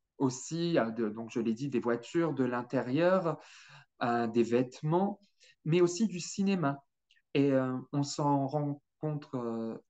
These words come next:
on s'en rend compte très rapidement lorsqu'on regarde, euh, les différentes versions de, des adaptations de Superman. Les couleurs de son déguisement ne sont plus aussi flashy qu'avant. Elles restent les mêmes, mais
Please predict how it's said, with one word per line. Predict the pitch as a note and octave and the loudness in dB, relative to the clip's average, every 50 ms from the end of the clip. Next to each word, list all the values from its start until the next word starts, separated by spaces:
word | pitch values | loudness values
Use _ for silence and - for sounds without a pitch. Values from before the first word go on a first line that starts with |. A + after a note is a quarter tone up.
| _ - | _ -10
on | C3 | -8
s'en | B2+ - D#3 | -6 -2 0
rend | C#3 C#3+ | 0 0
compte | C#3+ E3+ D#3+ D#3 - | 0 -2 -4 -6 -4
très | - - G3+ F3 | -2 0 2 2
rapidement | D#3 C#3+ C#3+ - C3+ B2 B2+ D3 E3+ F#3+ | 2 0 -2 -4 -6 -4 -2 0 0 2
lorsqu'on | F#3+ E3+ D#3 D#3 - - - - D3 C#3 C3 | 2 2 0 -2 -4 -10 -8 -4 -4 -2 -2
regarde, | B2 B2+ A#2+ - C3+ C3 C#3 C#3 C#3 C3 A#2+ - | -2 -2 0 2 2 2 2 2 0 -4 -4 -4
euh, | A#2+ A#2 A#2 A2+ A2+ - - - - - - _ _ | -2 0 0 0 -2 -4 -10 -18 -20 -20 -20 _ _
les | - B2+ A#2+ | 0 0 0
différentes | C3 D3 C#3 D#3+ C#3+ C#3 D3+ C#3+ C3 | 0 -2 0 0 0 2 0 2 2
versions | C#3 C3+ C3+ - - - - - D3+ D3+ D#3 D3+ C#3+ | 2 2 2 0 -6 -10 -6 -2 0 0 2 2 0
de, | C#3 C3 A#2+ A#2 A#2 A2+ A2+ A2+ A2+ A2 G#2+ - | 0 0 0 0 0 -2 -2 -2 -4 -4 -4 -4
des | B2 B2+ A#2+ | -2 0 0
adaptations | C3 A#2+ C3 B2+ - C3 B2+ - D#3 | 0 0 0 -2 -2 -4 -4 -4 -6
de | C#3 A#2 | -6 -6
Superman. | - - - - D3+ - D3 C3+ A#2+ A#2 A#2+ A#2+ D3+ F#3+ F#3+ C#3+ - - _ _ _ - - _ _ _ _ | -8 -8 -8 -8 -4 -2 -2 -2 -2 -2 -2 0 0 0 -2 -2 -4 -8 _ _ _ -20 -20 _ _ _ _
Les | - B2 C3 C3 B2 - | -2 2 4 4 2 2
couleurs | - - - G3 F#3+ F#3 F#3+ F#3+ F3 | -2 -4 0 2 4 6 6 4 4
de | C#3+ | 0
son | C#3 - - D3+ | -2 -4 -2 0
déguisement | C#3 C3+ C3 C3+ C3 D#3 F#3 G3 | 0 2 2 0 0 0 0 0
ne | F3+ D3 | 0 -2
sont | - D#3+ C#3+ C3+ | -2 -4 -6 -6
plus | - E3+ F3 E3+ - | -6 -6 -8 -4 -2
aussi | E3 D#3+ D#3 - - - F#3 | -2 -2 -2 -4 -8 -12 -12
flashy | - - - D#3 D3+ E3 D#3+ D#3+ - - F3+ E3+ | -12 -10 -4 0 2 2 2 0 -2 -6 -8 -4
qu'avant. | - F3+ C#3 C3 B2 A2+ A2 - | -2 -2 0 0 -2 -4 -4 -2
Elles | A#2+ A#2 | -2 -2
restent | A2+ C3 F3 F#3 - - - D#3 | 2 2 2 2 0 -2 -2 -2
les | C3+ B2+ B2 A#2 | 0 0 -2 -4
mêmes, | A#2 C3 E3 G3 G3+ E3 | -4 -4 -2 -2 -2 -4
mais | D3 C#3+ C3+ C#3 E3 F#3+ F#3+ | -4 -2 -2 -2 -2 -2 -4